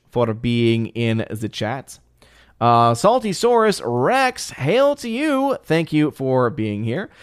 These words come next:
General Wingster tagged again to say, "I did some college courses in biology, so I'm something of an expert myself." Are you really?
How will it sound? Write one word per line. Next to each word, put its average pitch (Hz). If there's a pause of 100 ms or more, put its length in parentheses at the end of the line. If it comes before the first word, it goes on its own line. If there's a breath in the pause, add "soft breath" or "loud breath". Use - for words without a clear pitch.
(160 loud breath)
General 240
Wingster 247
tagged 139
again 165
to 160
say, 151
"I 147
did 180
some 185
college 175
courses 175
in 165
biology, 156
so 156
I'm 147
something 254
of 233
an 233
expert 233
myself." 143
Are 269
you 320
really? 311